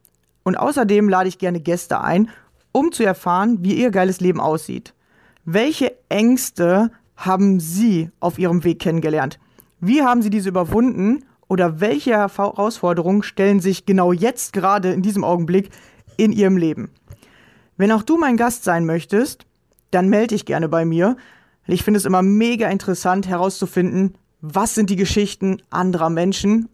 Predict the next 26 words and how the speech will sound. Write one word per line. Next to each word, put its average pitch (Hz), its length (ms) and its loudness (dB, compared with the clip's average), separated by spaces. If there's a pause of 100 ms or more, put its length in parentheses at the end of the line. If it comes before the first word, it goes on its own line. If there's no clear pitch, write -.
(220)
und 180 140 -4
vor 185 100 0
allem, 175 200 0
wie 233 400 0
gehst - 280 -6
du 202 80 2
mit 185 160 0
deiner 175 200 2
Angst 156 240 -8
um? - 180 -8 (1400)
Jeder 285 260 2
Mensch 226 520 0 (420)
hat 185 180 -4
seine 190 320 2 (140)
ganz 254 380 0 (120)
eigene 196 640 0
Vorstellung 185 540 -2
von 175 120 -4
einem 160 180 0
geilen 160 260 0
Leben. 165 420 0 (340)
Ich 170 140 -4
glaube, 196 560 0 (200)
dass 180 220 -2
jeder 208 300 4
Mensch 170 460 -4